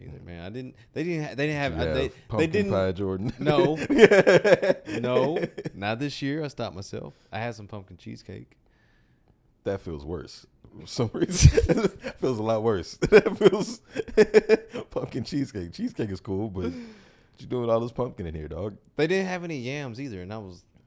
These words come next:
Speaker 2: Damn.
Speaker 1: kind of upset. Yeah, so the food that was there was good, but I was like, "Okay, there's
Speaker 2: Yeah.
Speaker 1: no yams
Speaker 2: Missing two
Speaker 1: and,
Speaker 2: key
Speaker 1: and
Speaker 2: ingredients.
Speaker 1: no fucking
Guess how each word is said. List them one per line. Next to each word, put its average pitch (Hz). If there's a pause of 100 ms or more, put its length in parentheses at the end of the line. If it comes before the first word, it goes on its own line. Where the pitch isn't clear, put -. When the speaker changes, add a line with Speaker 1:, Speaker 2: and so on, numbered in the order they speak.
(240)
Speaker 2:
Damn. -
Speaker 1:
kind 110
of 87
upset. 87
Yeah, 95
so 110
the 110
food 220
that 156
was 110
there 120
was 98
good, 101
but 120
I 147
was 127
like, 101
"Okay, 107
there's 92
Speaker 2:
Yeah. 110
Speaker 1:
no 127
yams 107
Speaker 2:
Missing 90
two 95
Speaker 1:
and, 85
Speaker 2:
key 92
Speaker 1:
and 85
Speaker 2:
ingredients. 80
Speaker 1:
no 107
fucking 87